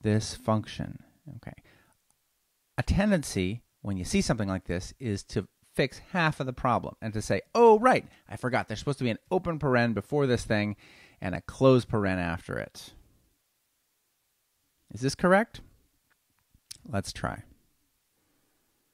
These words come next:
No, x, this function is not defined.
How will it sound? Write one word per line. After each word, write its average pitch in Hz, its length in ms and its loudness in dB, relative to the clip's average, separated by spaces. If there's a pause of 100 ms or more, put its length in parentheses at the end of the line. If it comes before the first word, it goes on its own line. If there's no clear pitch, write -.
(960)
No, 110 520 4 (120)
x, - 560 2
this 131 400 0
function 147 540 0
is 87 160 -6
not 98 500 -2 (480)
defined. - 1080 -4